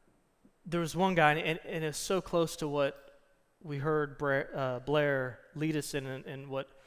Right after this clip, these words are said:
what our brother, how he asked for prayer, because he,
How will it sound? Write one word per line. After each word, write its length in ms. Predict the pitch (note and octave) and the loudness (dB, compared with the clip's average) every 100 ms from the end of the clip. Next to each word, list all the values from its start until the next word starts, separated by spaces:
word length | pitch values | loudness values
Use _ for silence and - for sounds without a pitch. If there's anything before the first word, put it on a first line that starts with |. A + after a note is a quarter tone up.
| - - - | -20 -16 -2
what 140 | D3+ | 2
our 100 | C#3 | 2
brother, 560 | C3 D3+ D3 C3 B2+ - - - - _ - | 4 4 4 0 -2 -6 -20 -20 -20 _ -6
how 260 | D#3 D#3 | 2 4
he 180 | D3 D3+ | 4 2
asked 320 | C#3+ C#3+ - | 2 2 0
for 100 | - | -8
prayer, 480 | B2 - B2+ G#2+ G2+ - - | -8 -4 -2 -2 -6 -12 -12
because 240 | D3 - C#3 | -8 -6 -4
he, 280 | C#3+ C#3 | -4 -4